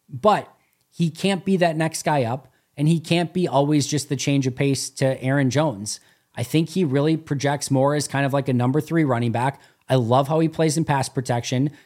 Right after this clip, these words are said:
Yes, he does catch the ball better than he gets credit for sometimes, but he can't be a big-time playmaker. That's not who he is.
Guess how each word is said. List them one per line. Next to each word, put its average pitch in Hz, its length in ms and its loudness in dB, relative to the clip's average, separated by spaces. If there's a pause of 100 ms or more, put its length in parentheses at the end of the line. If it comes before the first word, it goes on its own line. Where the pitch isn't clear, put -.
(120)
Yes, 139 300 0
he 165 100 2
does 143 240 2
catch 151 240 -2
the 156 80 2
ball 147 160 4
better 139 260 -2
than 139 140 0
he 139 80 2
gets 139 220 -2
credit 123 320 -2
for 120 180 -2
sometimes, 120 680 -2 (340)
but 151 280 0 (160)
he 156 240 -4
can't 170 380 -4
be 160 320 2 (120)
a 139 140 0
big-time 131 480 -2
playmaker. 110 600 -4 (240)
That's 127 200 -4
not 151 200 2
who 139 160 0
he 123 180 0
is. - 300 -10